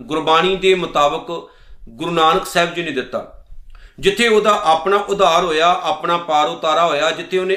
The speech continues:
ਆਪਣੇ ਆਪ ਨੂੰ ਬਦਲਿਆ, ਉੱਥੇ ਨਾਲ ਦੀ ਨਾਲ ਹੋਰ ਪਤਾ ਨਹੀਂ ਕਿੰਨੇ ਕੁ ਲੋਕ ਸਨ ਜਿਨ੍ਹਾਂ ਨੂੰ ਉਸਨੇ ਗੁਰੂ ਨਾਨਕ ਦੀ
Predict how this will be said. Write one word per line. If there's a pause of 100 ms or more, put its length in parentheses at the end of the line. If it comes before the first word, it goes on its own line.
(100)
ਆਪਣੇ
ਆਪ
ਨੂੰ
ਬਦਲਿਆ, (300)
ਉੱਥੇ
ਨਾਲ
ਦੀ
ਨਾਲ
ਹੋਰ
ਪਤਾ
ਨਹੀਂ
ਕਿੰਨੇ
ਕੁ
ਲੋਕ
ਸਨ
ਜਿਨ੍ਹਾਂ
ਨੂੰ
ਉਸਨੇ
ਗੁਰੂ
ਨਾਨਕ
ਦੀ